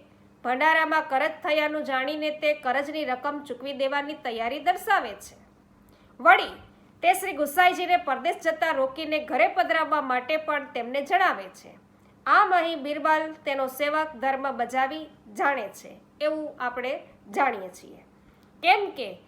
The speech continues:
શ્રી ગુસાઈજીનો એવો સંકલ્પ છે કે દ્રવ્યના નિમિત્તે પરદેશ સર્વથા નહીં જવું. તેથી દ્વારિકાના દર્શનના, દર્શનના નિમિત્તે ગુજરાતે પધારતા રહે છે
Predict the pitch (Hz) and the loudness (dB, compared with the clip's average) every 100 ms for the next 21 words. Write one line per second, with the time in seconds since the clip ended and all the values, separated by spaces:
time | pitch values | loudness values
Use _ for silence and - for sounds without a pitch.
0 | _ - - 320 262 262 339 349 302 349 | _ -20 -10 -4 -2 2 4 4 2 4
1 | 359 359 370 370 370 415 427 427 427 - | 6 6 4 4 0 2 2 2 2 -10
2 | - 247 190 - - - - - 349 294 | -10 -12 -12 -16 -20 -20 -20 -4 0 2
3 | 262 247 240 330 349 359 330 320 339 359 | 2 -2 2 0 4 2 2 -4 -4 -2
4 | 349 277 262 262 330 - 277 262 294 - | 0 0 -2 -2 -6 -4 -4 -2 -4 -2
5 | 311 320 403 339 226 208 - - - _ | -2 0 0 -2 -6 -12 -12 -20 -20 _
6 | _ _ - - - - 302 302 339 247 | _ _ -20 -20 -20 -4 -2 -2 -4 0
7 | 247 269 302 349 339 349 277 285 285 320 | 0 0 2 2 4 4 2 -2 -2 -4
8 | 311 302 294 269 226 262 262 330 320 294 | 0 0 0 -4 -2 -2 0 -2 0 -2
9 | 254 277 381 - 214 196 - 254 277 320 | -2 -4 -6 -6 -10 -10 -8 -6 0 0
10 | 320 302 254 214 226 214 262 277 370 254 | 0 -4 -4 -4 -4 -6 -4 0 0 -2
11 | - - | -6 -18